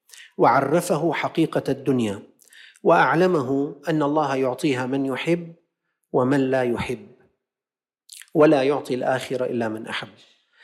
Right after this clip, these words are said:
من أكثر من ذكر الله فتح عليه من باب الفيض الروحي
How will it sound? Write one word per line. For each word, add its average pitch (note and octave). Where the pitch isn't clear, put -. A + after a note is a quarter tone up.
من D3+
أكثر E3
من C#3
ذكر D#3
الله D3
فتح C#3+
عليه C3+
من B2
باب C#3+
الفيض D3
الروحي B2+